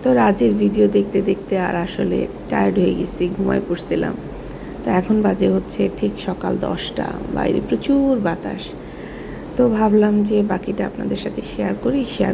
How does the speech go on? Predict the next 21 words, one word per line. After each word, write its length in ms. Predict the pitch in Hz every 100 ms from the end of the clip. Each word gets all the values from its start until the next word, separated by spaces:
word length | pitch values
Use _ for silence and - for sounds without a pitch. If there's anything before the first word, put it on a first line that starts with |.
| -
করে 160 | 196 202
এখনই 360 | 202 196 196 202
ছেড়ে 280 | - 196
দিই। 240 | 190 202 208 208 - - - - - - -
আম, 520 | 196 95 196 202 202 202 - - -
না 180 | 214 190
হয় 180 | 196
আবার 220 | 185 208 202
এটাও 300 | 208 208 208
জমে 300 | 202 190 185
যাবে 320 | - 180 - 208
দুই 100 | 202
তিন 200 | 190 185
দিনের 260 | 185 180 170
জন্য। 280 | - - - - - - - - - - - - - - - - - - -
তো, 260 | 262 247 254
আহ, 360 | 220 214 214 208
পরে 200 | 226 240
হচ্ছে 200 | 262 269
রাজের 360 | 247 220 190 220
ভিডিওটা 460 | 202 190 196 214